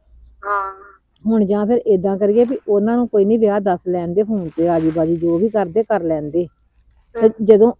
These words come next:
Speaker 2: ਇੱਥੋਂ ਜਾਣਾ ਵਾ, ਉਦੋਂ ਮੈਂ ਕਹੂੰਗੀ ਤੇ ਜਾਣਗੇ।
Speaker 1: ਤੇ ਕਿਉਂ ਤੁਸੀਂ ਕਹਿਣਾ ਹੀ ਨਹੀਂ? ਦੱਸੋ, ਹੱਦ ਹੋ ਗਈ ਆ। ਨਹੀਂ, ਮੇਰੀ ਗੱਲ ਸੁਣੋ ਭੈਣ ਜੀ, ਤੁਸੀਂ ਚੰਗੇ ਲੱਗਦੇ ਆ, ਇਕੱਲੇ ਹੀ ਤੁਰੇ ਫਿਰਦੇ, ਹੈਂ?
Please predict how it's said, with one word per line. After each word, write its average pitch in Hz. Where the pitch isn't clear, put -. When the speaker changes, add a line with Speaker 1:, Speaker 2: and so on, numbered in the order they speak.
Speaker 2:
ਇੱਥੋਂ 254
ਜਾਣਾ 214
ਵਾ, 220
ਉਦੋਂ 226
ਮੈਂ 233
ਕਹੂੰਗੀ 247
ਤੇ 294
ਜਾਣਗੇ। 247
Speaker 1:
ਤੇ 254
ਕਿਉਂ 285
ਤੁਸੀਂ 330
ਕਹਿਣਾ 262
ਹੀ 427
ਨਹੀਂ? 415
ਦੱਸੋ, 330
ਹੱਦ 320
ਹੋ 302
ਗਈ 240
ਆ। 247
ਨਹੀਂ, 220
ਮੇਰੀ 277
ਗੱਲ 208
ਸੁਣੋ 185
ਭੈਣ 247
ਜੀ, 226
ਤੁਸੀਂ 254
ਚੰਗੇ 196
ਲੱਗਦੇ 359
ਆ, 339
ਇਕੱਲੇ 466
ਹੀ 311
ਤੁਰੇ 254
ਫਿਰਦੇ, 226
ਹੈਂ? 262